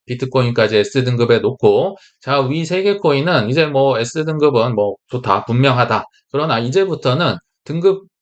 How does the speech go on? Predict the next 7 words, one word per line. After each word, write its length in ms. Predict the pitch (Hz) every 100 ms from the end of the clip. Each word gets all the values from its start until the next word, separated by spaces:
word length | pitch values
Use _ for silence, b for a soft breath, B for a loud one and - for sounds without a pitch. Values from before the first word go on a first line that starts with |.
| -
이유를 460 | 131 147 208 185 180
좀 140 | 170
<laughs> 20 |
얘기해줘라. 760 | 135 131 143 151 160 104 101 104 92
뭐 100 | 98
그래야 260 | 120 131 120
재밌잖아요. 640 | 110 120 120 107 92 107